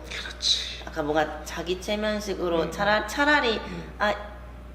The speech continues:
Speaker 2: 일주일 뒤면 월급이 나와." 막 이러면서
Speaker 1: 음.
Speaker 2: 버티는
Speaker 1: 음. 음. 음.
Speaker 2: <laughs> 지속력.
Speaker 1: 그렇죠, 그렇죠.
Speaker 2: 너무
Speaker 1: 아유, 아,
Speaker 2: 단편적인가?
Speaker 1: 훌륭한, 훌륭한 얘기예요. 훌륭한 얘기인데 지금 본부장이 지금 순서를 매기는 이 순서는 상당히 리얼하잖아요. 현실적인 얘기를 하고 있잖아요. 만약에 제가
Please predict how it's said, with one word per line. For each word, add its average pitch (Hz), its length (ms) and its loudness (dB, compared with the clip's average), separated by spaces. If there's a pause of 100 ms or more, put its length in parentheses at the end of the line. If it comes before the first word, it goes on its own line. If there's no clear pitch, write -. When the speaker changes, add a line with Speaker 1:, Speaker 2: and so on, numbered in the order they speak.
(280)
Speaker 2:
일주일 220 380 2
뒤면 180 400 4
월급이 175 360 4
나와." 156 340 4
막 147 120 0
이러면서 165 340 4
Speaker 1:
음. - 40 -8
Speaker 2:
버티는 185 480 2
Speaker 1:
음. 190 120 4
음. 180 200 0
음. 175 40 0
Speaker 2:
<laughs> - 0 -
지속력. - 720 0
Speaker 1:
그렇죠, 143 220 4
그렇죠. - 300 0 (480)
Speaker 2:
너무 208 180 6
Speaker 1:
아유, 185 60 6
아, - 40 4
Speaker 2:
단편적인가? 220 480 6 (100)
Speaker 1:
훌륭한, 160 280 4
훌륭한 233 240 4
얘기예요. 98 460 4 (320)
훌륭한 190 360 6
얘기인데 101 580 2 (240)
지금 143 580 6
본부장이 139 480 4
지금 120 160 0
순서를 185 380 4
매기는 107 320 4
이 104 220 0
순서는 190 400 4
상당히 285 400 4
리얼하잖아요. 110 680 4
현실적인 180 540 2
얘기를 110 240 2
하고 113 180 -2
있잖아요. 87 280 -2
만약에 147 260 4
제가 120 320 6